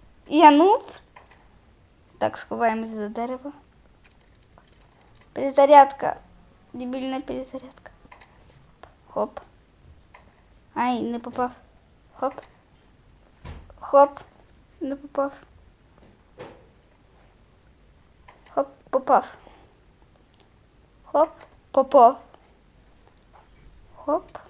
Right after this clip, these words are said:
Блін, патронів мало. Іду захищати. Я защитник. Захищати не буду. Буду відкривати.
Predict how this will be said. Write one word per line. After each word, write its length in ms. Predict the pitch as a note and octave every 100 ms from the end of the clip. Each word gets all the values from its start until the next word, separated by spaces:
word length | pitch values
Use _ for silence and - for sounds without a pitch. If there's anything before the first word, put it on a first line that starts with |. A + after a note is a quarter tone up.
| - - - _ - - _ -
Блін, 360 | C4+ C#4 C#4 C#4
патронів 440 | D4 C#4 C#4 C4 -
мало. 360 | B3+ A#3+ A3+ - - _ _ _ _ _
Іду 260 | B3 A#3 C#4+
захищати. 880 | C#4 D4 D4 - D#4 C#4 C4+ - D4+ - - - - - - _ - _ -
Я 100 | B3+
защитник. 840 | C4 D4 - D4 C#4+ C4+ G#3 - - - - _ - C#4+ D#4 - _ _ - - _ - -
Захищати 840 | A#3 A#3+ C#4 C#4 - D4 C#4+ C#4
не 200 | C#4 C#4
буду. 560 | B3 C#4+ C4+ A3 A3+ D4+ - - _ _ _ _ _ _ _
Буду 400 | A#3+ B3+ B3 C4 - - _ - G#4
відкривати. 960 | B3 B3 - B3+ C4 B3 A3+ G3+ -